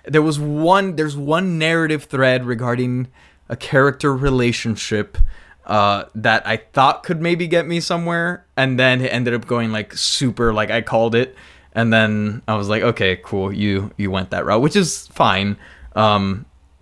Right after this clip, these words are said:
but I don't know, like, if they had pushed a little harder, maybe I would have felt something.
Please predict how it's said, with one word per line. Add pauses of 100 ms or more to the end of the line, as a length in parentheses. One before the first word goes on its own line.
(160)
but
I
don't
know,
like,
if
they
had
pushed
a
little
harder,
maybe (320)
I
would
have
felt
something.